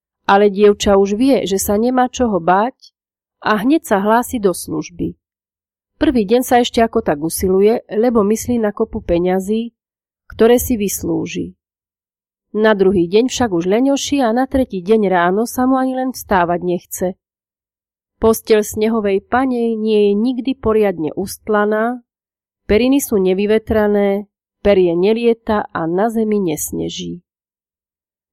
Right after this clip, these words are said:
Taká práca starenku veru rýchlo omrzela a rozhodla sa s dievčaťom rozlúčiť. To veru lenivú dievku ani zamak netrápilo,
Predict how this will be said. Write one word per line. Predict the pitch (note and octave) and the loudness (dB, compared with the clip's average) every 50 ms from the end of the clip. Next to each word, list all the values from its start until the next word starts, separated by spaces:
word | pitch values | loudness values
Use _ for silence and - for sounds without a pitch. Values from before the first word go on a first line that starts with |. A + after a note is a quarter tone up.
| _ | _
Taká | _ A3 G#3+ G#3 - G#3+ G3+ - | _ 0 0 2 2 0 0 2
práca | - A#3 C#4 D4 D4+ - - - | 2 2 2 0 0 -2 -2 -2
starenku | G3 - - - A3 A3+ A#3+ A#3 A3+ A3+ A3 - A3+ | -2 -2 -2 0 0 2 2 2 0 -2 -2 -2 0
veru | G3+ G#3+ G#3 G#3 G#3 G3+ A#3 | 2 2 4 4 4 4 4
rýchlo | C4 C#4+ C#4 - - - - - | 2 0 0 0 -2 -2 0 0
omrzela | G3+ G#3+ A3+ A3+ A#3 A#3 G#3+ A3 A3 A3 G#3+ G#3+ G#3+ - - F#3 | 0 2 2 2 0 0 0 0 0 0 0 -2 -4 -4 -2 -2
a | F3+ F#3 G#3 | 0 2 2
rozhodla | A#3+ A#3+ B3+ B3 A#3+ A#3 A3+ A3 A3 | 2 2 2 2 2 2 0 0 0
sa | - F#3+ F3 F3 | -2 -4 -4 -4
s | F3 | -4
dievčaťom | F3 G3 G3+ G3+ - - A3 G3 - - G3 G3 F#3+ | 0 2 2 2 2 0 -4 -4 -2 -2 -2 0 2
rozlúčiť. | F#3 E3+ D#3+ D#3+ D#3+ D#3 D#3+ D#3+ - - - - - - _ _ _ _ _ _ _ _ _ _ _ _ _ _ _ _ _ _ _ _ _ _ - | 2 0 0 0 -4 -4 -6 -6 -8 -10 -10 -12 -12 -12 _ _ _ _ _ _ _ _ _ _ _ _ _ _ _ _ _ _ _ _ _ _ 0
To | A#3+ | 2
veru | B3+ C4+ D#4+ A3 C#4 | 4 4 6 6 6
lenivú | B3 B3 C4+ C#4 C#4 B3+ A#3 G#3 | 4 4 4 2 2 2 0 0
dievku | F#3 G#3+ A3+ B3 A#3 - A#3+ - | 2 2 2 2 2 0 -2 -2
ani | - A3+ A#3 A#3 A#3 | 0 0 0 0 0
zamak | A3 G#3+ C4+ C#4 B3+ G3+ F3 F#3 | 0 0 2 2 2 2 0 0
netrápilo, | F#3+ F#3+ G3 - - G3+ G3+ G3+ G3+ - - A3 G#3+ G#3+ A3 A3 - | 0 0 0 0 0 0 2 0 0 0 0 0 2 2 2 0 -2